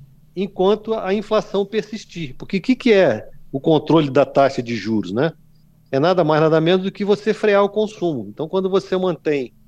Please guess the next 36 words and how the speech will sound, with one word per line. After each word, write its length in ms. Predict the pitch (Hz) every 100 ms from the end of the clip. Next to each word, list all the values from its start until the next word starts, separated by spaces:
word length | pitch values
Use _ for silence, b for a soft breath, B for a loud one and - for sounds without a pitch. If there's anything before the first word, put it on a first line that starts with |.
| _ _ _
a 100 | 143
taxa 340 | - 151 135 139
de 120 | 135
juro 200 | 127 135
elevada, 480 | 147 160 165 185 208
você 300 | 208 - 214
freia 440 | - 185 190 208
o 80 | 175
consumo 480 | 185 190 190 214 214
que 120 | 214
contém 520 | 226 220 - 185 190
aí 300 | 170 170 180 -
a 300 | 147 156 175 _ _ _ _
inflação. 600 | 147 - 180 175 127 92 - _
Então, 300 | - 143 196 - _ _ _
pelo 220 | - 170
comunicado, 800 | 170 170 156 139 143 135 151 170
o 20 |
mercado 420 | 147 135 - 151 -
pode 220 | 151 143
até 240 | 139 160
mesmo 480 | 131 139 135 135 113
já 320 | 95 135 120 - 110
alertou 640 | 120 127 - 131 143 143 _ _ _ _ _
que 60 | -
ele 100 | 131
pode 220 | 135 135
até 200 | 123 160
mesmo 180 | 143 147
fazer 260 | 143 120
um 120 | 139 143
aumento 420 | 135 131 175 180
na 140 | 147
taxa 320 | - 127 -
de 100 | 127
juros. 400 | 139 139 196 202